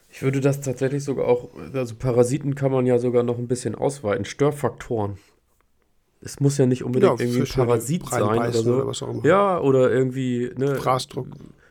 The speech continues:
Speaker 1: f-, ja, f-, oder auch ein Einsiedler, der ständig durch die Koralle krabbelt oder eine, eine Wurmschnecke, die einfach
Speaker 2: Mhm.
Speaker 1: nur ihre Fäden da unten rumspittelt oder so.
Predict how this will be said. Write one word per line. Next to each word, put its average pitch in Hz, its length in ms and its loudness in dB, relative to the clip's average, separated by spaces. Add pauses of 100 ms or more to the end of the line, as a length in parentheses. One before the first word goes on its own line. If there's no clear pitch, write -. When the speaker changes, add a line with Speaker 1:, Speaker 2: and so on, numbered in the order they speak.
(120)
Speaker 1:
f-, - 220 -20
ja, 139 220 2
f-, - 300 -6
oder 139 260 0
auch 131 140 0
ein 135 80 -2
Einsiedler, 151 420 2
der 127 100 2
ständig 123 300 0
durch 123 160 -6
die 123 80 -4
Koralle 131 340 2
krabbelt 120 480 0
oder 107 360 -2 (380)
eine, 117 180 0
eine 113 520 -4
Wurmschnecke, 131 640 0
die 123 140 0
einfach 123 260 0
Speaker 2:
Mhm. 123 60 -2
Speaker 1:
nur 120 100 0
ihre 120 240 0
Fäden 147 340 -2
da 127 80 2
unten 117 300 0
rumspittelt 120 720 -2
oder 113 200 2
so. 113 300 -2